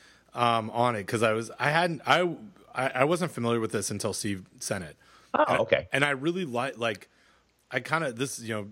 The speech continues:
Speaker 1: since I'm a archivist, um, I,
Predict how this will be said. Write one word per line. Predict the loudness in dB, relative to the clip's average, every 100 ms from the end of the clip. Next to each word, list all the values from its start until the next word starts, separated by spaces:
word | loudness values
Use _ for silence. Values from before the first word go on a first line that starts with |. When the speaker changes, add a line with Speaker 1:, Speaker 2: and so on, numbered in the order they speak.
| -10
Speaker 1:
since | -10 -2
I'm | -2 -2
a | -4 -4 -2
archivist, | -2 -2 -6 -8 -12 -14 -18 -20 -20 _ _ -4
um, | 0 0 -2 -6 -6
I, | -4